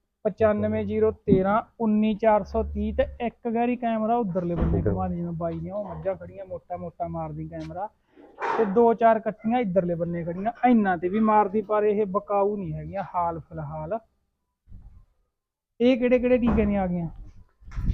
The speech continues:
Speaker 2: ਵੀਰੇ, ਇਹ ਦੋਨੇ ਐਚ ਐਲ ਡੀ ਵੀ ਦੇ ਨੇ ਵੀਰੇ।
Speaker 1: ਸਰਕਾਰੀ ਦੀਆਂ?
Speaker 2: ਹਾਂ ਵੀਰੇ।
Speaker 1: ਠੀਕ ਹੈ। ਇਹਨਾਂ ਦੇ ਮਾਵਾਂ ਦਾ ਦੁੱਧ ਕਿੰਨਾ ਗਾ?
Speaker 2: ਇਹਦੀ ਮਾਂ ਦਾ ਵੀਰੇ ਦੋ ਦੰਦ ਦਾ ਸੋਲਾਂ ਕਿਲੋ ਦੁੱਧ ਸੀਗਾ।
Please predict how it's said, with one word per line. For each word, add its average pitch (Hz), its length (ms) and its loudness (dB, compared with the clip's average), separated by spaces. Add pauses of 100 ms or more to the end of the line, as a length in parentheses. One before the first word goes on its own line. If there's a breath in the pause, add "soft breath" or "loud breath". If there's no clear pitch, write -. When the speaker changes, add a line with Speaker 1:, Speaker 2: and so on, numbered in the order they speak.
(840)
Speaker 2:
ਵੀਰੇ, 139 420 10
ਇਹ 156 60 12
ਦੋਨੇ 131 320 12
ਐਚ 131 180 10
ਐਲ 117 160 12
ਡੀ 107 80 10
ਵੀ 101 140 6
ਦੇ 95 100 4
ਨੇ 90 80 0
ਵੀਰੇ। 90 160 -6 (340)
Speaker 1:
ਸਰਕਾਰੀ 196 460 2
ਦੀਆਂ? 143 200 -4 (100)
Speaker 2:
ਹਾਂ 95 180 4
ਵੀਰੇ। 82 180 -4
Speaker 1:
ਠੀਕ - 440 -10
ਹੈ। 190 100 -10
ਇਹਨਾਂ 247 200 0
ਦੇ 277 80 0
ਮਾਵਾਂ 226 320 0
ਦਾ 208 80 -2
ਦੁੱਧ 202 140 -2
ਕਿੰਨਾ 196 240 -4
ਗਾ? 160 120 -8 (720)
Speaker 2:
ਇਹਦੀ 143 180 12
ਮਾਂ 139 260 12
ਦਾ 135 100 12
ਵੀਰੇ 139 240 12
ਦੋ 117 300 12
ਦੰਦ 113 260 12
ਦਾ 117 160 12
ਸੋਲਾਂ 101 320 8
ਕਿਲੋ 98 200 6
ਦੁੱਧ 107 220 4
ਸੀਗਾ। 120 360 8